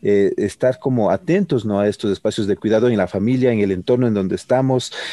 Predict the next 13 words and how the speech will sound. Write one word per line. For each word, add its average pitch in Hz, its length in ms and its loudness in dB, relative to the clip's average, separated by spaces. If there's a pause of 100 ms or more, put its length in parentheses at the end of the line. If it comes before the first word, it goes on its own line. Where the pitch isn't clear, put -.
(160)
en 107 240 0
la 101 100 2
comunidad 98 500 0
en 139 120 0
la 110 100 0
que 95 140 -4
ten-, 95 280 -4
eh, 95 280 0
en 101 140 -2
la 92 100 0
que - 100 -6
habitamos, 127 480 0
pues, 131 320 -2